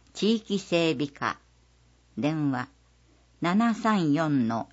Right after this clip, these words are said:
一七二六。この度、野瀬町都市計画審議会から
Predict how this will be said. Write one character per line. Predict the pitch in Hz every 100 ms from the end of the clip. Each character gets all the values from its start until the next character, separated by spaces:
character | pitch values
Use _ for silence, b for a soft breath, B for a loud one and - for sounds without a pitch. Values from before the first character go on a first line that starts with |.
| -
一 | 143 - 240
七 | 240 185 127
二 | 113 135 151 147
六。 | 135 127 - - _ _ _ _ _ _ _ _ _ _ _ _ _ _ _ _
こ | - 214
の | 247
度、 | 240 185 135 127 131 _ _ -
野 | 185
瀬 | 202 247 233
町 | 208 185 170 160 - -
都 | 185
市 | 185 -
計 | - 240 214
画 | - 123
審 | - - 196 214
議 | 196
会 | 208 151 135
か | - 113
ら | 117